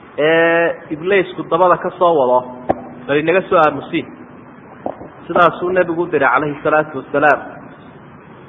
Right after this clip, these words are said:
Liannahu balaqahu, waxa Nebiga soo gaadhay oo warkii uu ku helay,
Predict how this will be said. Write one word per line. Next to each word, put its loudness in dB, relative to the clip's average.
Liannahu 4
balaqahu, 4
waxa 4
Nebiga 0
soo 2
gaadhay 2
oo 4
warkii 2
uu 0
ku -4
helay, 2